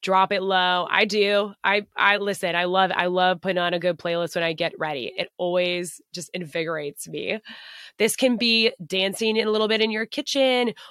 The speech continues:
while you're washing the dishes or while you're waiting for something to cook. These can be small, little, joyful, organic movements, and it, it's just a tension release.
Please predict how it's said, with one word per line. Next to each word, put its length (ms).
while 160
you're 160
washing 400
the 80
dishes 580
or 60
while 180
you're 160
waiting 300
for 140
something 640
to 180
cook. 500
These 220
can 160
be 100
small, 760
little, 440
joyful, 640
organic 680
movements, 720
and 520
it, 260
it's 160
just 160
a 80
tension 560
release. 560